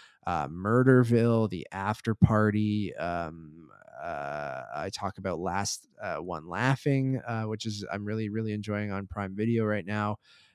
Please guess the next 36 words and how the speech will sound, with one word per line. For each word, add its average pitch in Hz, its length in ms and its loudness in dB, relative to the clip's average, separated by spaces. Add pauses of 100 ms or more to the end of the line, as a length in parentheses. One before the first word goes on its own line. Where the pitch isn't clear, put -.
(120)
uh, 101 260 2
and 117 160 2
more. 107 480 2
So - 160 -6
go 117 80 4
check 110 220 0
that 131 180 4
out. 143 180 4
We 131 100 2
have 123 180 6
other 175 180 10
reviews 170 420 8
we 175 80 8
would 165 80 8
love 151 200 2
for 170 60 -2
you 156 80 4
guys 147 200 2
to 139 60 -10
check 143 200 -4
out, 156 200 0
like 110 160 -4
No 120 360 4
Exit. 120 560 -4 (300)
Go 113 120 0
check 110 380 -4
that 104 280 0
one 135 160 0
out. 165 260 0 (540)
The 110 160 0
review, 98 400 0
maybe 117 220 0
not 95 160 -4
the 98 60 -10
movie. 113 380 -2 (360)
Um, 151 540 8